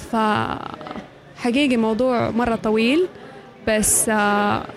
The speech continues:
فكرة إنه إحنا كمجتمع نحتاج نكون واعيين أكثر، إنه حتى في الكوميونيكيشن أو في طريقة التواصل، لما نحن نتكلم عن دي الأمور.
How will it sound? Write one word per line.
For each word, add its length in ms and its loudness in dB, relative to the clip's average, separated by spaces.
فكرة 360 0
إنه 540 2
إحنا 220 2
كمجتمع 540 0
نحتاج 540 -2
نكون 280 0
واعيين 360 2
أكثر، 400 -2
إنه 160 -2
حتى 300 -4
في 120 0
الكوميونيكيشن 1120 0
أو 220 0
في 120 -6
طريقة 340 2
التواصل، 600 0
لما 140 2
نحن 200 2
نتكلم 460 0
عن 160 0
دي 100 2
الأمور. 380 -2